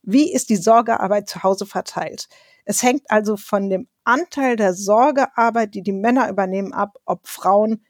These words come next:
schnell wieder ihr Erwerbsarbeitsvolumen erfüllt haben. Das heißt, es hängt einfach total eng zusammen. Und das ist das, was in diesem Interview, das Herr Hüther gegeben hat, eben völlig ausgeblendet wird. Das heißt, die Männer und deren Verantwortung wird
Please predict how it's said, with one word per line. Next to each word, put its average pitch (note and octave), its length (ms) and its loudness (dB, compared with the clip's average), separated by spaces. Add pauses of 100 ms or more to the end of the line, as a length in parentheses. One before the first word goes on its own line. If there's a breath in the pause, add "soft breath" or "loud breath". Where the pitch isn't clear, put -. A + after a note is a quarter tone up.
(140)
schnell A3+ 520 2 (300)
wieder G#3 240 4
ihr G3+ 80 0
Erwerbsarbeitsvolumen F#3 1120 -2
erfüllt - 480 -2
haben. - 260 -8
Das - 200 -2
heißt, A#3 380 2
es - 200 0
hängt B3 280 2
einfach A3+ 600 -4
total A#3 540 -2 (220)
eng G#3+ 280 2
zusammen. F#3+ 720 0
Und G#3 280 2 (140)
das A3+ 320 2
ist B3+ 200 0
das, - 300 0
was A3 220 2
in G#3 240 -2
diesem G#3 260 0
Interview, B3+ 440 2
das F#3+ 220 0
Herr F3+ 120 2
Hüther F#3+ 240 -2
gegeben G3 380 -6
hat, G#3+ 140 -8
eben G#3 140 -4
völlig - 380 -4
ausgeblendet G3 680 -4
wird. F3 140 -4
Das - 140 -4
heißt, G3+ 200 0
die G3+ 60 -4
Männer A3+ 360 2
und G3 140 0
deren G#3 200 -2
Verantwortung G3+ 880 -4
wird A3 320 0